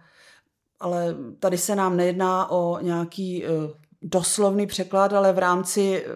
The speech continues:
rychlého poslechu a četby jde nám o hledání konkrétních informací. No a co je důležité už od prvního semestru, protože povinná výuka se u nás učí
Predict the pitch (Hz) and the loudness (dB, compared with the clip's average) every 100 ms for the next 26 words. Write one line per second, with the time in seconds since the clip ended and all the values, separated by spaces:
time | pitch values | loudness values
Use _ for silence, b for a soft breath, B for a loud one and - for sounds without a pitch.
0 | - 170 170 196 196 180 165 - 175 202 | -8 -8 0 2 2 -2 -6 -4 -4 -2
1 | 165 160 175 165 170 180 175 180 175 175 | -4 -4 -6 -6 -4 -4 -2 -2 -2 -4
2 | 180 - 185 175 B B B - 180 180 | -4 -4 -4 -4 B B B -2 0 2
3 | 185 180 185 185 180 B B - 180 185 | 2 0 -2 -4 -6 B B -2 0 0
4 | 185 185 180 - 170 185 175 156 156 - | -2 -2 -8 -6 -6 -2 -2 -2 -6 -14
5 | - B B B - 190 196 254 247 208 | -16 B B B -8 -4 -2 2 2 2
6 | 214 214 226 226 226 233 - 220 214 208 | 0 -2 -2 0 0 0 -6 -6 -4 -4
7 | 226 185 190 185 180 - 190 190 202 226 | -4 -4 -4 -4 -6 -6 -4 -4 -4 -6
8 | B B B B _ _ _ _ _ _ | B B B B _ _ _ _ _ _
9 | _ _ _ - 165 175 180 170 - _ | _ _ _ -12 -6 -4 -2 -4 -8 _
10 | - 180 196 190 175 180 175 185 180 185 | -4 0 2 0 0 -2 -4 -6 -4 -4
11 | 185 180 175 - 170 - 170 156 | -4 -4 -6 -12 -12 -8 -6 -6